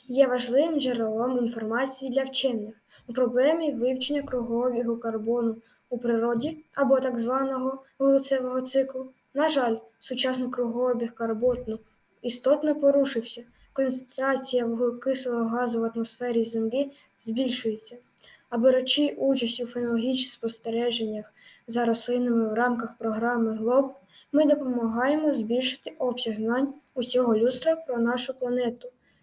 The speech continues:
Дані зібрані в різних регіонах або в одному й тому самому, але протягом декількох років,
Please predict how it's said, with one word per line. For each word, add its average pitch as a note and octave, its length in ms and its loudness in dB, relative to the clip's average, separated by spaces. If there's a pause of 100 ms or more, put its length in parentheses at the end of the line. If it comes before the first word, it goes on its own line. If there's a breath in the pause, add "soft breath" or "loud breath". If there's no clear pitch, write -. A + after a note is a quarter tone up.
(220)
Дані C#4+ 380 2
зібрані B3+ 680 2 (140)
в A#3+ 80 -4
різних B3 360 0
регіонах A#3+ 680 2
або A#3+ 200 0
в A#3+ 100 -6
одному B3 420 0
й C4+ 100 2 (320 loud breath)
тому B3+ 220 0
самому, B3+ 540 0 (240 loud breath)
але B3 360 2
протягом A#3 580 0
декількох C#4+ 640 2
років, B3+ 380 2